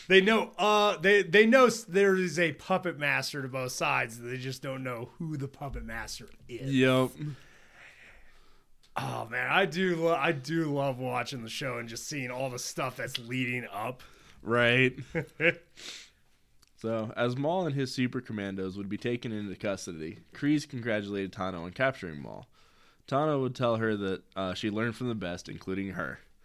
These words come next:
Speaker 2: Uh, Kryze would then stiffen, saying that she, uh, wished she was good at something besides waging war. Which, you know, after that much time and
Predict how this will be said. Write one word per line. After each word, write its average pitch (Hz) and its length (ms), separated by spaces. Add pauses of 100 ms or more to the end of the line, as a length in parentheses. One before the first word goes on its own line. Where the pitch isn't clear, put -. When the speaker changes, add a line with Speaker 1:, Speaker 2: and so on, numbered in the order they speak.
(380)
Speaker 2:
Uh, 87 160
Kryze 156 340
would 131 140
then 117 160
stiffen, 110 480
saying 110 320
that 98 100
she, 107 380 (240)
uh, 95 180
wished 131 220
she 131 80
was 110 120
good 110 140
at 90 80
something 95 340
besides 90 400
waging 82 400
war. 65 260 (1000)
Which, 311 200
you 233 80
know, 220 120
after 202 300
that 160 240
much 160 200
time 135 420
and 113 320